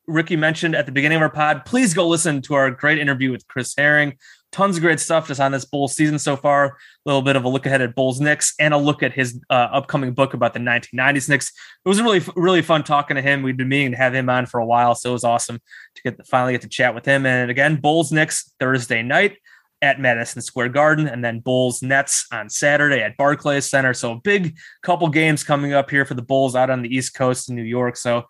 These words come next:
uh, would, would love a split there. Uh, grab at least one of these games. They're gonna be tough. Like, if they lose both, uh, it would obviously be disappointing, but it wouldn't be the end of the world either, because, I mean, winning tough road games against two likely playoff teams and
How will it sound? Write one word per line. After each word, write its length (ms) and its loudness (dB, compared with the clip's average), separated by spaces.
uh, 340 2
would, 320 -2
would 160 2
love 160 0
a 40 0
split 360 0
there. 380 2
Uh, 160 2
grab 320 2
at 40 2
least 200 0
one 140 0
of 40 -2
these 160 -2
games. 300 2
They're 120 0
gonna 140 -2
be 140 2
tough. 340 0
Like, 140 -4
if 80 -10
they 100 -2
lose 240 2
both, 340 2
uh, 160 4
it 60 -2
would 100 0
obviously 320 2
be 80 2
disappointing, 760 0
but 280 0
it 60 -10
wouldn't 160 0
be 60 4
the 100 2
end 80 2
of 60 -2
the 60 0
world 280 2
either, 220 2
because, 160 -2
I 40 -8
mean, 180 -8
winning 220 0
tough 260 0
road 200 2
games 240 0
against 320 -8
two 240 0
likely 420 2
playoff 320 2
teams 260 -2
and 160 -8